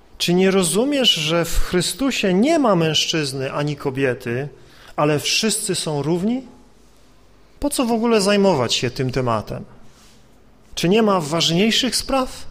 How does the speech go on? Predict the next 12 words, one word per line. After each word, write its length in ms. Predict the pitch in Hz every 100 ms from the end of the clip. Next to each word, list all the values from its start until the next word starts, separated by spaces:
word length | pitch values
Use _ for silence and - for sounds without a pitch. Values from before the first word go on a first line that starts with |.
| - - - - - - - - - - - -
To 120 | 262
zakon, 680 | 233 262 226 - 123 110 120 -
to 100 | 220
przeżytek, 760 | - 269 247 262 226 127 113 - - - - - -
to 100 | 226
niepotrzebne 720 | 226 233 233 - 285 254 247 240
mieszanie 600 | 233 220 - 240 233 220
w 60 |
głowach 560 | 170 196 214 208 190 202
i 60 | 175
wzbudzanie 640 | 165 160 170 202 190 190
kontrowersji. 880 | 190 170 175 143 120 104 - -